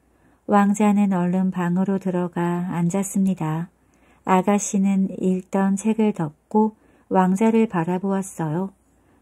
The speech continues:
"방이 추워서 어떡하니? 왜 불을 떼지 않았니?" "바람이 불어 불이 들지 않아요." "날이 몹시 추운데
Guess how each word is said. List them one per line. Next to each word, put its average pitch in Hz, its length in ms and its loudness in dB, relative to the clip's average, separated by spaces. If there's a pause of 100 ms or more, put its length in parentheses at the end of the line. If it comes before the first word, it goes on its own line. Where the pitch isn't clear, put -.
(120)
"방이 196 360 2
추워서 233 500 2
어떡하니? 190 720 -4 (260)
왜 220 160 6
불을 220 400 0
떼지 214 280 -2
않았니?" 170 580 0 (500)
"바람이 208 560 2
불어 196 320 -4
불이 196 280 -2
들지 196 320 -2
않아요." 175 580 -2 (580)
"날이 202 340 2
몹시 190 380 -2
추운데 202 720 0